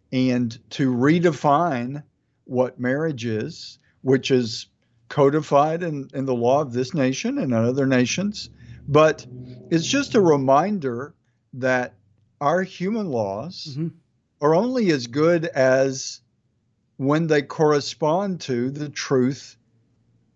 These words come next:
Speaker 1: of creation, the truth that God has revealed to us, the truth of what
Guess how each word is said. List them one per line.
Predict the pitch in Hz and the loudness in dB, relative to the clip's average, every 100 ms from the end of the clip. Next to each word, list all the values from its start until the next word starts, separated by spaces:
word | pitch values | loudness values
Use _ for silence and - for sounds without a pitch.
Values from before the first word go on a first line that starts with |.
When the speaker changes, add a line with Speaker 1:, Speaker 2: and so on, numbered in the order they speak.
| _ _ - | _ _ 0
Speaker 1:
of | 151 147 | 0 0
creation, | - 165 170 170 175 117 110 | 2 4 6 4 0 -6 -4
the | 113 | -4
truth | - 147 156 151 | -2 0 0 -2
that | 131 | 0
God | 123 127 135 | 4 4 4
has | 127 113 | 0 0
revealed | 113 110 123 135 110 | -2 2 2 2 -2
to | 110 | -4
us, | 101 110 - | -6 -6 -4
the | 165 | -4
truth | - 185 214 202 | 2 2 4 2
of | 160 | -2
what | 135 123 139 139 | 2 4 4 2